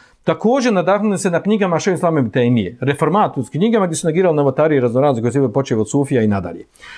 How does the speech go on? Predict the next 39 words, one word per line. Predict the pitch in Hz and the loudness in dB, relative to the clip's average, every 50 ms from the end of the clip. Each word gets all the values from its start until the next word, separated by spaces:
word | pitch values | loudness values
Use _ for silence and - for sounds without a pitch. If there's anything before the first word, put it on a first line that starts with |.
| - - - | -20 -20 -4
Znači, | - 120 - - | -4 -2 0 2
nije | 147 180 196 190 | 2 2 2 2
to | 160 151 | 2 0
nešto | 165 165 160 143 127 | 0 0 0 -2 -4
strano. | - - 113 107 92 87 87 87 - - - - - - - | -2 -2 -4 -4 -4 -4 -8 -12 -14 -18 -20 -20 -20 -14 -4
E, | - - 127 123 131 110 92 143 - - - | 0 2 2 4 2 2 0 -2 -6 -10 -8
znači, | 143 143 139 147 143 135 127 123 139 | -4 0 2 2 2 2 2 0 -2
tako | 151 160 170 160 | -2 0 0 0
da | 151 160 | 2 2
ova | 156 147 | 2 2
optužba | 147 143 156 139 139 | 0 0 0 0 0
apsolutno | 120 - - 151 147 156 131 | 0 0 -2 -2 0 0 0
nije | 123 135 131 - | 2 2 0 0
tačna, | - 127 127 - - | 0 -4 -2 -2 -2
znači, | 123 113 110 - 120 | -2 -2 0 0 0
ništa | 135 170 160 - - 147 139 | 0 0 0 0 0 0 0
on | 147 151 151 135 | 2 2 2 2
nije, | 131 160 180 170 143 120 - - - - - - - | 2 4 4 4 2 0 -2 -6 -18 -20 -20 -20 -8
ovaj, | - - 131 131 127 127 120 120 | 0 2 2 4 4 4 4 4
nešto | 139 165 165 - - 151 | 2 2 0 0 -2 0
novo | 135 139 175 196 175 151 135 | 2 2 2 4 2 2 2
došao | 147 180 175 - 180 | 2 0 2 0 -2
sa | 147 - 151 | 0 0 -2
čime, | 151 170 165 160 135 120 131 151 135 123 120 123 120 117 | -2 0 0 0 0 0 0 -2 -2 -2 0 -2 -2 0
sa | - 135 | 0 -2
čime | 117 - 147 147 147 | 0 0 0 2 2
nije | 131 135 139 135 120 | 2 2 2 2 2
došao | 107 123 123 - 131 120 113 113 120 110 | 2 0 0 2 0 0 0 0 -2 -4
šejh | - - 135 | -2 0 0
Islam | 123 120 135 120 110 107 | 0 0 0 0 0 0
Ibn | 104 98 | -2 0
Temije, | - 117 117 123 127 120 120 113 | 0 0 2 4 2 2 2 2
uglavnom | 107 113 120 120 127 127 120 113 113 - - - - - _ | 2 0 0 2 2 2 2 0 -2 -6 -14 -20 -20 -8 _
je | 127 120 113 | 0 2 2
navodio | 113 110 117 127 131 120 113 | 2 2 2 2 2 2 2
njegove | 110 117 120 113 113 107 | 2 2 2 2 0 0
citate, | - - 104 - 107 110 107 - 117 | 0 -2 -2 0 0 0 2 0 0
njegove | 101 101 101 95 101 95 90 | 0 2 2 2 0 0 0
govore. | 85 95 101 98 90 92 95 92 95 92 | -2 -2 -2 -2 0 0 0 0 0 -4